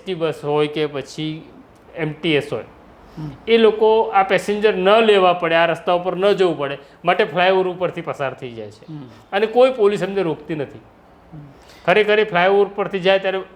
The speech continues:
Speaker 1: પોલીસનું કામ છે રોકવાનું, કે ભાઈ તારું બસ સ્ટેન્ડ નીચે છે.
Speaker 2: હમ.
Speaker 1: તો એને જ્યાં સુધી તમે નિયમ પાલન નહીં કરાવો, બસો પાસે ખાસ કરી, હવે એવું છે કે કાર કે અકસ્માત કરે છે ત્યારે ચોક્કસ માણસ મરે છે,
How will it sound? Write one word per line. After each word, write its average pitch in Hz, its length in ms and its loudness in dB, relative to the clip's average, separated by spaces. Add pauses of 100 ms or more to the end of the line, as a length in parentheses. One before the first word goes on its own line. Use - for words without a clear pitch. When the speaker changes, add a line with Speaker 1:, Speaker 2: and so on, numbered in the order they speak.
(120)
Speaker 1:
પોલીસનું 180 460 -6
કામ 175 260 0
છે 175 140 -6
રોકવાનું, 127 480 -6 (400)
કે 190 60 -2
ભાઈ 208 100 2
તારું 185 280 2
બસ 160 120 0
સ્ટેન્ડ 226 280 0
નીચે 139 300 -6
છે. 127 140 -18
Speaker 2:
હમ. 143 460 -18 (600)
Speaker 1:
તો 240 140 2
એને 196 440 2
જ્યાં 214 240 4
સુધી 214 220 -6
તમે 208 460 -2
નિયમ 185 320 2
પાલન 170 300 0
નહીં 160 240 -4
કરાવો, 139 320 0
બસો 135 340 -2
પાસે 139 300 -6
ખાસ 131 240 -8
કરી, 104 180 -10 (560)
હવે 185 140 2
એવું 220 140 4
છે 220 120 -2
કે 220 160 -4
કાર 190 360 2
કે 190 200 -2
અકસ્માત 180 480 -4
કરે 185 140 2
છે 185 80 0
ત્યારે 190 200 2
ચોક્કસ 180 380 0
માણસ 156 300 0
મરે 143 240 2
છે, - 160 -12